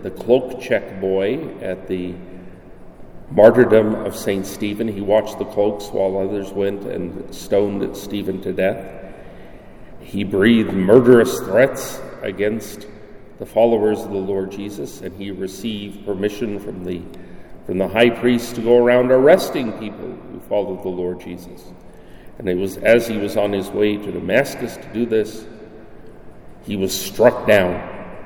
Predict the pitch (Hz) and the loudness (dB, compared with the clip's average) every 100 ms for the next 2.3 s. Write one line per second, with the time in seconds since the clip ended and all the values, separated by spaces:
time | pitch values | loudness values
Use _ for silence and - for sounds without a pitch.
0 | - 117 98 - - - - - - 101 | -10 -6 -6 -6 -12 -16 -16 -16 -4 -4
1 | 113 120 104 95 98 - 101 95 90 - | 0 2 2 0 -2 2 4 4 2 -4
2 | - - | -12 -14